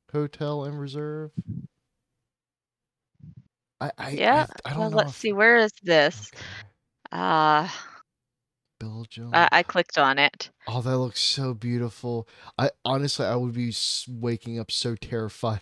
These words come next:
Speaker 1: <laughs> seeing <laughs> a polar
Speaker 2: <laughs>
Speaker 1: bear swimming up. <laughs> Uh,
Speaker 2: Okay.
Speaker 1: what's this? Oh, th-, aw. Cute little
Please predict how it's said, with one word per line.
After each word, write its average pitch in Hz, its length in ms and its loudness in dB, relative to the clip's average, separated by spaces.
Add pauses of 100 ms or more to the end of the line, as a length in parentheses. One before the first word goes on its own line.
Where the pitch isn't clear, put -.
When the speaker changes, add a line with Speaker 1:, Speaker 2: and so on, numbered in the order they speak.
Speaker 1:
<laughs> - 80 -20
seeing 139 580 -2 (240)
<laughs> - 240 -14 (200)
a 185 80 10 (280)
polar 135 420 6
Speaker 2:
<laughs> - 20 -12
Speaker 1:
bear 185 240 0
swimming 160 540 -2
up. - 200 2 (1400)
<laughs> 185 120 -10 (840)
Uh, 226 240 2
Speaker 2:
Okay. 165 680 4 (960)
Speaker 1:
what's 85 240 -10
this? 92 680 -10
Oh, 151 220 -10
th-, - 100 -20 (140)
aw. - 600 -10 (1300)
Cute - 380 -10
little 98 280 -18